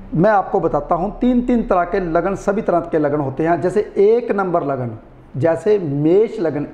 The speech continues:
एक नंबर लगन, वो चार लगन होते हैं, हमेशा चलते फिरते काम करें और कामयाब हो जाते हैं। स्थिर लगन में वो कम, बहुत कम कामयाब होते हैं।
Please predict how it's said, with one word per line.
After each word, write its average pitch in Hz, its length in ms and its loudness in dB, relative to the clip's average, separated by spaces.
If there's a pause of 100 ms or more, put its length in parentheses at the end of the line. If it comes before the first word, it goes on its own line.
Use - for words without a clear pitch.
एक 226 340 2
नंबर 147 420 0
लगन, 147 540 0 (360)
वो 220 160 4
चार 226 440 -2
लगन 160 220 0
होते 131 280 -4
हैं, 123 280 -2 (340)
हमेशा 196 680 0
चलते 220 360 2
फिरते 185 340 -2
काम 165 280 0
करें 170 240 0
और 180 140 0
कामयाब 151 500 0
हो 147 140 2
जाते 113 300 -8
हैं। 120 220 -14 (120)
स्थिर - 280 -2
लगन 185 220 2
में 190 80 0
वो 180 120 2
कम, 180 240 0
बहुत 170 420 0
कम 202 160 2
कामयाब 127 460 -4
होते 110 180 -16
हैं। 110 160 -14